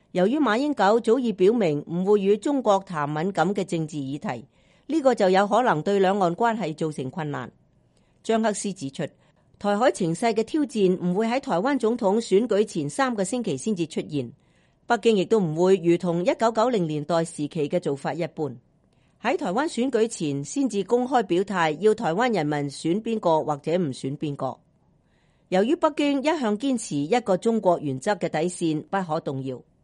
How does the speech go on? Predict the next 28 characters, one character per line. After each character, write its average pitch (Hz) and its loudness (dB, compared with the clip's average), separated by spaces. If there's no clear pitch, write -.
華 196 2
盛 247 -2
頓 214 2
與 220 -2
北 277 -2
京 269 0
對 247 2
於 277 2
民 180 -2
進 196 0
黨 196 0
喺 202 0
中 277 -4
國 226 0
政 202 -2
策 190 -4
嘅 180 0
表 175 0
態 165 -2
非 233 -6
常 135 -10
關 165 -4
注。 131 -14
呢 311 0
一 349 4
個 254 0
政 220 0
策 214 2